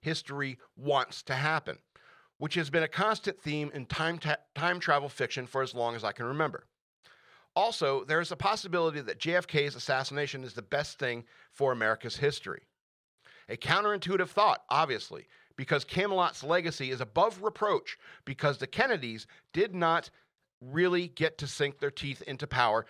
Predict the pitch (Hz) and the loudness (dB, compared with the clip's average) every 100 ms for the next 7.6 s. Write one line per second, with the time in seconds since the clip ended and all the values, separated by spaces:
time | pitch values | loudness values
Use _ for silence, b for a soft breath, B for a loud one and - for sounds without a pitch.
0 | B - 139 143 131 131 - 131 123 117 | B -10 -8 -2 2 2 2 -2 -2 0
1 | 127 117 127 113 98 110 127 127 147 202 | 0 0 -2 -6 -6 -6 -4 0 2 2
2 | 196 - 185 139 123 113 b b - 135 | 2 -2 -2 -2 -6 -8 b b 0 4
3 | 139 120 - - 104 - 110 98 104 101 | 4 0 -6 -16 -12 -2 -2 -2 -6 -6
4 | 110 101 107 92 - _ _ _ _ _ | -8 -8 -2 -2 -4 _ _ _ _ _
5 | b b b 104 107 113 196 254 190 147 | b b b -2 -2 0 0 2 0 0
6 | 135 131 113 104 113 98 101 123 - 131 | 0 0 -2 -6 -4 -4 -4 -6 -2 -2
7 | 135 139 123 147 135 | -2 -8 -4 0 0